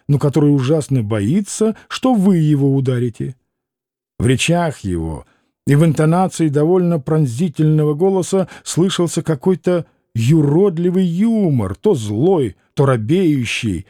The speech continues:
не выдерживающий тона и срывающийся. Вопрос о недрах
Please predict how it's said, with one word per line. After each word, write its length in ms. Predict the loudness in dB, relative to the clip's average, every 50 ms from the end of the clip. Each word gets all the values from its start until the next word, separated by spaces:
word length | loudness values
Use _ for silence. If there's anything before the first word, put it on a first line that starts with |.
| _ _ 0
не 120 | 2 4
выдерживающий 960 | 4 2 2 2 0 0 0 0 0 -2 -2 -2 0 -2 -2 -2 -2 -2 -2 -2
тона 500 | -2 0 0 2 4 4 2 2 0 0 -2
и 120 | -2 -2
срывающийся. 1160 | -2 -2 -2 -2 0 0 0 -2 -2 -2 -4 -6 -8 -8 -10 -10 -12 -10 -10 -12 -12 -14 -16 _ _ _ _ _ _ _ _ _ _ _ _ _ _ _
Вопрос 380 | -2 0 0 0 -2 -2 -2
о 80 | -2 0
недрах 480 | 0 2 2 0 -2 -4 -6 -8 -12